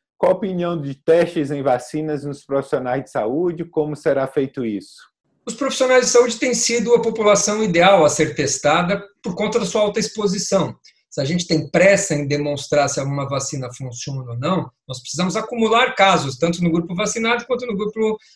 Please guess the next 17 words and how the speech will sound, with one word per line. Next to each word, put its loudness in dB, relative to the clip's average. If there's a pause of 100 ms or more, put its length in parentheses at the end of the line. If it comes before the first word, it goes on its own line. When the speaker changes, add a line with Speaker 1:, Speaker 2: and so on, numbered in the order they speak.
(120)
Speaker 2:
é, 2
que -6
toma 2
vacina 0
de -6
controle 0
ou 2
placebo, -2
pra -6 (280)
rapidamente 0
nós -2
demonstrarmos 0
o -8
pod-, -4
com -6 (160)
o -12
poder, 0